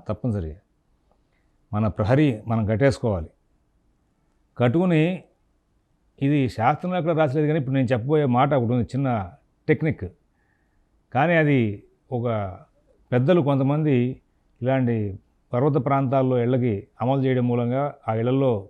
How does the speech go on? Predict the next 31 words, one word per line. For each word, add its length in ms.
ప్రశాంతత 460
ఉంది 420
అనేటువంటి 440
అంశాన్ని 400
ప్రస్తావన 440
చేయగా 220
నేను 280
కూడా 220
అబ్జర్వ్ 280
చేసింది 560
ఒక 120
అంశాన్ని 360
మీకు 340
తెలియజేస్తున్నాను. 640
మన 100
ప్రహరీ 320
మనం 220
కట్టుకుంటే 360
పక్కింటి 400
వాళ్ళ 240
యొక్క 460
వాస్తు 300
దోషాలు 240
మన 140
మీద 160
ఉండవు 240
అనుకున్నాం 320
కదా. 220
ఇక్కడ 180
రెండు 220
టెక్నిక్లు. 480